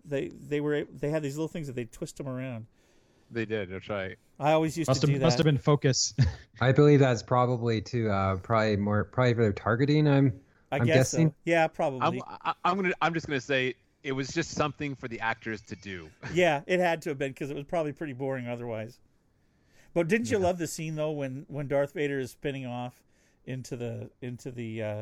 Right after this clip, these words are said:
Speaker 4: Nether.
Speaker 1: abyss
Speaker 4: Yeah.
Speaker 1: with that tie fighter going in circles? That was his personal. What was it? What was his personal ship called? There was a name, wasn't there?
Speaker 4: He had the, uh,
Speaker 2: X one?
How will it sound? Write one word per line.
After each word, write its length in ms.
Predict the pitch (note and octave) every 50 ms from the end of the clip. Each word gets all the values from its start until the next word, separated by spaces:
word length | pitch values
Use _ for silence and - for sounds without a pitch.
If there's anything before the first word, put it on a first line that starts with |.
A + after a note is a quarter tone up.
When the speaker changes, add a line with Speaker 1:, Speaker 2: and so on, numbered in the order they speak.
| G#2 - _ _ _ _ _ _
Speaker 4:
Nether. 320 | - A#2+ G#2+ G2+ G#2 G2+ G#2
Speaker 1:
abyss 300 | G#2 G2+ - - - - _ _ _ _ _ _ _ G2+
Speaker 4:
Yeah. 220 | G2+ G2+ F#2+ F#2 - - - _
Speaker 1:
with 180 | - C3 B2+ -
that 300 | - B2 A#2 - G#4+ -
tie 220 | - - C#3 B2 A#2+
fighter 320 | - - B2+ A#2+ A#2 A#2+
going 300 | A2+ A#2+ A#2+ A#2 A#2 A2+
in 80 | A2+ A2
circles? 440 | - - A#2+ A#2 A2 - A#2+ A2+ A2
That 200 | B2 A#2+ B2+ A#2+
was 120 | A2+ G#2 _ _ _ _ _ _ _
his 220 | - - C3+ - -
personal. 520 | - - - - C#3+ C#3 C#3 - E3+ D3+
What 140 | D3+ A3+ D4+
was 140 | D#4 C#4 -
it? 140 | F4 D#4 -
What 180 | - G3+ B3 D4+
was 160 | D4+ C#4 -
his 120 | - B3+
personal 380 | - - B3 A#3 G#3+ - B3 A3+
ship 240 | - - A#3 A3+ - _ _
called? 260 | - A3 A3 A3 A3
There 100 | F#3+ F3
was 100 | F#3+ G3+
a 40 | F3
name, 300 | C#3 C#3+ D3 D3 C#3+ B2+
wasn't 200 | A#2+ B2 B2 C3
there? 220 | C#3 D3+ D#3+ F3 - _ _ _ _ _ _ _ -
Speaker 4:
He 60 | C#3
had 180 | D3+ E3 D#3 -
the, 180 | D#3+ D3+ C#3
uh, 80 | B2+ A2+
Speaker 2:
X 80 | G#2+ G2
one? 160 | D3 A3+